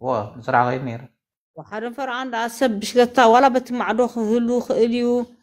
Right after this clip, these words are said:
Speaker 2: እ፣ ሽዑ ኸማን ሓቂ ዘረባ ኩሉ ሰብ እንድሕር ዳ ሓደጋ ኣጋጢምካ፣ እ፣ ይብል እዩ። እ፣ ወረቐት ገዲፎም፣ እ፣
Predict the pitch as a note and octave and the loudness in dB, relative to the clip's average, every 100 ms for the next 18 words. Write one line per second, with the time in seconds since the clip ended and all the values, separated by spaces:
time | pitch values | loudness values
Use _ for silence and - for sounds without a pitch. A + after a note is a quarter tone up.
0 | _ _ _ _ _ _ _ _ F3 F#3 | _ _ _ _ _ _ _ _ 0 4
1 | G3+ G3+ G3+ G3+ G#3 - _ - A#3+ B3+ | 4 4 4 2 0 -6 _ -8 0 4
2 | F4 E4+ C4 B3 C#4 C#4+ D4 C#4 C4+ B3 | 4 4 2 2 2 0 -2 0 2 4
3 | B3 F#4+ G4 - A3 A3 - G#3+ G3 G3+ | 2 2 0 2 0 0 -4 -10 -6 -6
4 | G3 - B3 A#3 A3+ G3 E3+ - F#3 G#3 | -6 -4 -2 0 0 0 -2 -4 -6 -2
5 | B3+ B3+ - _ _ _ _ - F3 F3+ | -4 -4 -10 _ _ _ _ -8 -4 0
6 | G#3 C#4+ C#4 E3 E3 - F#3+ C#3+ - F3+ | 2 4 4 0 -4 -6 -6 -4 -2 0
7 | F3+ F3 F#3+ A3+ A3+ A#3 G3+ A3+ A#3 D4 | 0 0 2 2 2 0 0 0 0 0
8 | E4 - _ _ _ - | 0 -4 _ _ _ -4